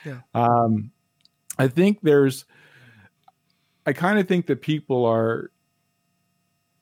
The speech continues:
Speaker 2: the tech has gotta be useful. If the tech isn't useful, it's gonna fall by the wayside, you know?
Speaker 1: Yeah.
Speaker 2: Um, and you,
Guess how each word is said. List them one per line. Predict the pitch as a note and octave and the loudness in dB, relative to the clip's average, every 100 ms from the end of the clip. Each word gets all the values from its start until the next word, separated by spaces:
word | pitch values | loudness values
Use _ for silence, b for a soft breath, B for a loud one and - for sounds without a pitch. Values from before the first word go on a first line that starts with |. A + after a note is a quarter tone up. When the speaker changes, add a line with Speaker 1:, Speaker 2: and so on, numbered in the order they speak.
| - | -10
Speaker 2:
the | C3+ A#2+ | -4 -2
tech | - D#3+ F3 | -2 0 0
has | F3 C3+ | 0 0
gotta | C3 C3 B2 | 2 2 2
be | A#2 | 0
useful. | G#2 G#2 - - - _ _ _ | -2 -2 -4 -10 -12 _ _ _
If | B2+ A#2 | -4 -2
the | C3 | -4
tech | - D#3 F3 _ - | -2 -2 -2 _ -4
isn't | D3 D3+ | -2 0
useful, | C#3 C3+ - E3+ E3+ E3+ | 0 -2 0 -2 0 -2
it's | A#2+ | -6
gonna | - A#2+ | -2 -4
fall | G#2+ B2 A#2 | -2 -2 -2
by | A2 | -2
the | G#2+ | -4
wayside, | G#2 G#2+ G2+ - - C3+ - - | -4 -4 -6 -12 -16 -18 -18 -6
you | A2+ | -2
know? | G#2 A#2 B2 - | -2 -2 -6 -6
Speaker 1:
Yeah. | A#2+ A#2 A2+ | -2 -2 -2
Speaker 2:
Um, | - | -4
and | C3+ C#3+ | 0 2
you, | E3+ | 0